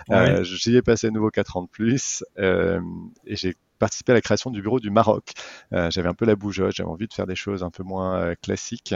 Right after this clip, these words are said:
Speaker 2: euh, et, et, et du coup, euh, j'ai participé à la création du bureau du Maroc, et puis c'est là que j'ai eu l'idée, euh, de créer Infomineo, qui est une société, euh, qui fait ce qu'on appelle du brainshoring, c'est-à-dire de l'externalisation de services à très forte valeur ajoutée,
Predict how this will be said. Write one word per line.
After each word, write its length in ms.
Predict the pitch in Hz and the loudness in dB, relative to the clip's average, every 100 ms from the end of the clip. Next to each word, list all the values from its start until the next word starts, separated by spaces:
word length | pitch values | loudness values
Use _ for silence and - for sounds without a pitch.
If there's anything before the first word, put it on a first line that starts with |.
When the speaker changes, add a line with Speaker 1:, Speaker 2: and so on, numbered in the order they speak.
| 85 95 | -4 -2
Speaker 2:
euh, 540 | 90 90 87 87 87 - | 0 0 0 -2 -4 -4
et, 500 | 101 92 90 85 87 | -4 -2 -2 -4 -6
et, 280 | 90 87 98 | -8 -6 -6
et 40 | |
du 140 | 87 95 | -8 -12
coup, 360 | - 117 120 | -10 -2 2
euh, 240 | 110 92 90 | 4 4 2
j'ai 120 | - | -2
participé 280 | 95 - 101 | -10 -6 -6
à 40 | |
la 40 | 92 | -2
création 240 | 120 120 | -2 -4
du 80 | 110 | -4
bureau 160 | 95 | -4
du 80 | 90 | -4
Maroc, 340 | 82 82 98 - | -6 -6 -6 -10
et 40 | |
puis 140 | - - | -18 -10
c'est 120 | 90 | 0
là 120 | 101 | 0
que 60 | - | 0
j'ai 80 | 87 | -6
eu 40 | |
l'idée, 300 | 92 98 104 - - - - - | -2 0 -2 -4 -16 -18 -14 -4
euh, 260 | 90 85 | -2 0
de 100 | 85 | -2
créer 200 | 92 - | -2 2
Infomineo, 680 | 127 104 98 90 87 104 151 139 - | 2 2 -4 -4 -2 0 -2 -6 -20
qui 100 | - | -18
est 60 | |
une 60 | 95 | -16
société, 560 | - 98 101 - 110 107 - _ _ _ 92 | -12 -6 -4 0 -2 -2 -10 _ _ _ -2
euh, 240 | 82 82 - 71 | 0 -2 -4 -10
qui 100 | - | -4
fait 160 | - 113 | -2 -2
ce 80 | - | -2
qu'on 100 | 101 | -4
appelle 200 | 95 110 | -2 -2
du 80 | 98 | 0
brainshoring, 600 | 101 127 - 117 101 117 | 2 2 2 -2 -2 -6
c'est-à-dire 420 | - 98 92 92 | -4 -4 -2 -2
de 80 | 98 | 2
l'externalisation 840 | 104 - - 107 98 98 95 - | 2 2 -2 -2 -2 -2 -4 -6
de 80 | 107 | -8
services 300 | - 98 - | -4 -4 -6
à 60 | - | -6
très 180 | - | -4
forte 180 | 117 107 | -2 0
valeur 220 | 101 95 | 2 0
ajoutée, 380 | 92 92 - 117 | 0 -6 -8 -8